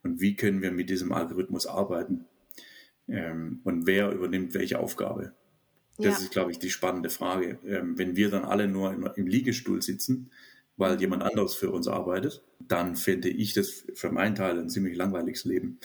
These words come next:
Speaker 1: Ja, weil ich habe in meinem Liegestuhl, ähm, ich sage jetzt mal, äh,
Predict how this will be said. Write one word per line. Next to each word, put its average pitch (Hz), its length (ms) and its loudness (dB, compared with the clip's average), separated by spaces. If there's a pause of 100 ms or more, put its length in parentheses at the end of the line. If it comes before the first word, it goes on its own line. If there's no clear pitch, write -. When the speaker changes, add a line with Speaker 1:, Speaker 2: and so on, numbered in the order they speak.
(920)
Speaker 1:
Ja, 90 220 -2 (300)
weil 95 160 4
ich 95 120 2
habe 98 160 2
in 90 60 -2
meinem 87 180 0
Liegestuhl, 101 840 2
ähm, 90 440 2
ich - 120 -4
sage 85 160 0
jetzt 85 140 -4
mal, 87 600 -2
äh, - 40 -18